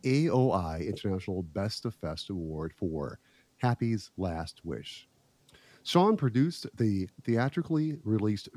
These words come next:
feature films Another Happy Day, starring Demi Moore, Kate Bosworth, Ellen Barkin, Thomas Hayden Church. And he also produced the film Bernie,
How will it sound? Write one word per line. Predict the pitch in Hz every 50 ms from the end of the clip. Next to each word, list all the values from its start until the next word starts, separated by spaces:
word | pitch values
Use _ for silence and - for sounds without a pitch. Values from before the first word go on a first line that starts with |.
| - _
feature | - 208 - - 120
films | - - 76 73 78 80 87 87 - - -
Another | 95 95 104 110 127 131
Happy | 113 127 123 117 - 135 139
Day, | 120 98 69 - - - 113 - _ _
starring | - - - 98 87 82 80
Demi | 82 90 92 117 123
Moore, | 113 90 80 76 76 85 107 117 _ _ _ _ _ _ _ _ _ _
Kate | - - 127 131 -
Bosworth, | 107 101 92 90 87 87 85 85 92 117 - - _ _ _ _ _
Ellen | - 87 92 120 123 107
Barkin, | 95 82 80 82 - 90 95 110 113 113 _ _ _ _ _ _ _
Thomas | - - 117 113 120 127 127 - -
Hayden | - 117 110 110 117 110
Church. | - - 87 65 - - - - - - _ _ _ _ _ _ _ _ _ -
And | 127 117 113 123
he | 120 117
also | 120 127 139 156 147 - 135 120 113 110 110 107 107 107 107 -
produced | - 127 110 98 107 104 101 101 95 - - - - - - - _ _ _ _
the | - 101 104 101 101 101 101 98 98 95 95 95 95 85 - _
film | - 117 110 101 95 90
Bernie, | 82 104 113 131 139 113 78 - 104